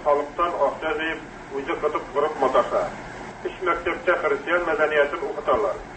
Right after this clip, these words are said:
Т Н Гда отец благочинный атна саен вәгазь сөйли башлады. Ул турыда главага ләммим бер сүз. Мәми абзлар. Шул көннән соң отецның чыгышлары туктатылды.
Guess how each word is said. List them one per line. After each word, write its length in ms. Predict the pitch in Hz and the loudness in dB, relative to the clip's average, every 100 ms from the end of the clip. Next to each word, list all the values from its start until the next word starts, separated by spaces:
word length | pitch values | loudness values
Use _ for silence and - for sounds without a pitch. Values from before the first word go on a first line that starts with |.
| - - - | -14 -14 0
Т 60 | 143 | 2
Н 80 | 147 | 2
Гда 400 | 151 160 185 156 | 2 4 6 6
отец 220 | 151 175 | 4 0
благочинный 680 | 147 151 143 135 - 165 165 | 0 2 4 2 0 -6 -4
атна 340 | 151 147 - 156 | 2 2 2 0
саен 220 | - 160 143 | 0 -2 2
вәгазь 300 | 139 156 156 | 4 2 0
сөйли 160 | 147 147 | -2 2
башлады. 480 | 135 - 139 - 104 - - - - - | 2 2 0 0 -4 -8 -14 -16 -16 -4
Ул 120 | 180 180 | -2 0
турыда 320 | 180 175 175 165 | 0 2 4 4
главага 460 | 156 151 156 160 160 | 6 6 6 4 4
ләммим 340 | 160 160 160 | 2 0 -4
бер 140 | 147 - | -2 -2
сүз. 180 | 151 127 - - - - | -2 -4 -6 -12 -16 -6
Мәми 240 | 143 139 156 | 0 0 4
абзлар. 480 | 143 127 127 127 - - - - - - | 4 4 4 4 2 -4 -14 -18 -16 -4
Шул 100 | 175 175 | -4 -2
көннән 300 | 151 156 170 175 | -2 0 0 0
соң 140 | 175 - - - 143 | -8 -10 -16 -6 -2
отецның 480 | 147 143 139 175 - | 0 -2 -6 -8 -6
чыгышлары 460 | 151 - 147 160 - | -6 2 4 4 0
туктатылды. 580 | - 147 135 131 107 | 0 0 2 -2 -4